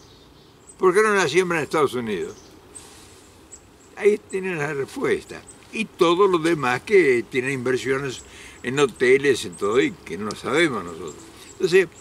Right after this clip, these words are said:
nosotros debemos estar seguros de que las amenazas o las, eh, bar-, barbaridades que puede políticamente él expresar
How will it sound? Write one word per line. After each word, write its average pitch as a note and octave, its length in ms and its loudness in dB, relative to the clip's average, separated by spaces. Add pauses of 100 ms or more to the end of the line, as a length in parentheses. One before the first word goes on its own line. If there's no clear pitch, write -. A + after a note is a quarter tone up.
(640)
nosotros G3+ 300 2
debemos G#3+ 340 2
estar F3+ 260 0
seguros D#3 760 4 (480)
de C3+ 160 -6
que C#3+ 340 2 (200)
las B2 360 -6
amenazas B2 840 -4 (800)
o A#2 160 -2
las, A2 680 -6
eh, - 160 -12 (1400)
bar-, A2 400 -4
barbaridades A2+ 1040 0
que A2+ 340 0 (380)
puede D3 320 4
políticamente B2 1000 -2
él A#2+ 100 -2
expresar C3+ 600 -2